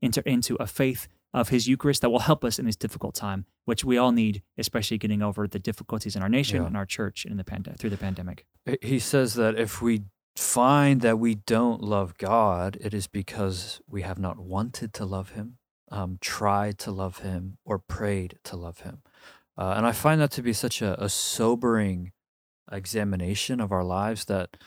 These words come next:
Speaker 2: that it is so true that if our love for God is weak, it's because we have chosen to love other things, or we have not prayed for the grace to love him. And so,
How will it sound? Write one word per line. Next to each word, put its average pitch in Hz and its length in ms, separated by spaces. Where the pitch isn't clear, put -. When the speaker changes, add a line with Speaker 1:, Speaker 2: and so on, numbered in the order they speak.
Speaker 2:
that 117 140
it 131 100
is 156 140
so 139 220
true 123 360
that 98 220
if 113 220
our 117 160
love 120 340
for 175 240
God 113 460
is 98 240
weak, 90 380
it's - 180
because 101 400
we 104 60
have 95 160
chosen 107 580
to - 120
love 98 240
other 92 220
things, 104 460
or 120 80
we 120 120
have 139 220
not 151 240
prayed 110 380
for - 160
the 98 100
grace 92 440
to - 100
love 87 240
him. 85 300
And 98 200
so, 95 440